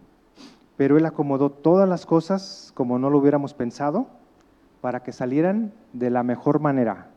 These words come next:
Al final, lo único que podíamos hacer es darle gracias y alabarlo por su misericordia en esa prueba, y dar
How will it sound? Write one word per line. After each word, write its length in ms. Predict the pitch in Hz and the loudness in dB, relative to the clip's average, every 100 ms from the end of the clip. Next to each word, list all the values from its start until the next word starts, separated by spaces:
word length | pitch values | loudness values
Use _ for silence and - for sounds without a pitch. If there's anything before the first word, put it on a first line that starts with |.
| _ _ _ _ _ _ _ | _ _ _ _ _ _ _
Al 440 | - 147 143 147 143 | 2 6 8 8 8
final, 500 | 156 156 185 233 214 | 4 6 6 4 6
lo 220 | 175 170 | 8 10
único 420 | 185 220 233 208 | 10 8 8 6
que 120 | 190 170 | 4 4
podíamos 580 | 165 165 202 202 190 | 8 10 8 6 4
hacer 540 | 170 - 185 208 240 - - _ _ _ _ _ _ _ _ | 0 4 6 6 4 -4 -20 _ _ _ _ _ _ _ _
es 240 | 147 151 | 2 2
darle 380 | 160 160 165 160 | 2 0 0 -4
gracias 880 | 143 160 180 185 196 202 202 - - - | 0 0 0 -4 -2 -2 -2 -10 -20 -6
y 160 | 139 | -4
alabarlo 680 | 135 135 131 139 120 123 113 110 _ _ _ _ _ _ _ - _ - _ - | -2 -2 -2 -4 -6 -12 -14 -20 _ _ _ _ _ _ _ -20 _ -20 _ 2
por 200 | 156 151 | 2 2
su 200 | - 165 | 0 0
misericordia 1000 | 165 160 160 147 - 170 185 208 208 - | 0 -4 -4 -4 -2 0 0 -2 -2 -4
en 140 | 147 147 | -8 -8
esa 260 | 151 170 | -6 -8
prueba, 520 | 185 208 220 139 117 - _ _ _ _ _ _ _ _ _ _ _ _ _ _ - _ _ _ _ _ | -2 2 2 -2 -8 -20 _ _ _ _ _ _ _ _ _ _ _ _ _ _ -20 _ _ _ _ _
y 160 | 143 127 | -6 0
dar 360 | 147 170 185 | 2 2 0